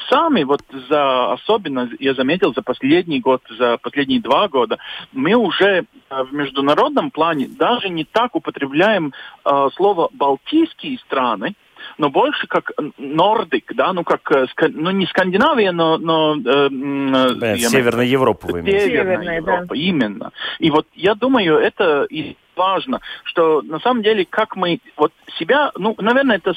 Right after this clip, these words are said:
Speaker 1: самовнушение немного, <laughs> это психология тоже, да, не только
Speaker 2: Мгм.
Speaker 1: политика. Но я думаю, это и есть, э, то, как мы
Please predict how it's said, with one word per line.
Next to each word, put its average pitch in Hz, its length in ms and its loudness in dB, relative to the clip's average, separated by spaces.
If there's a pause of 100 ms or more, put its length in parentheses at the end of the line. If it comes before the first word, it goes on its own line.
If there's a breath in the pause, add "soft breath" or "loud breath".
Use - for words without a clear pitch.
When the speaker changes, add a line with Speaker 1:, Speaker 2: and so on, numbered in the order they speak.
Speaker 1:
самовнушение 185 1080 2
немного, 135 440 2
<laughs> - 40 -10
это - 140 -4
психология 240 760 0
тоже, 247 380 0
да, 165 200 0
не 185 120 -2
только 220 340 0
Speaker 2:
Мгм. 180 80 -8
Speaker 1:
политика. 170 500 0 (460 loud breath)
Но 190 380 4
я 180 160 0
думаю, 226 500 2
это 202 260 0
и 180 80 0
есть, 214 380 -2
э, 165 140 2 (120)
то, 185 240 2 (180)
как 208 240 -4
мы 180 140 -4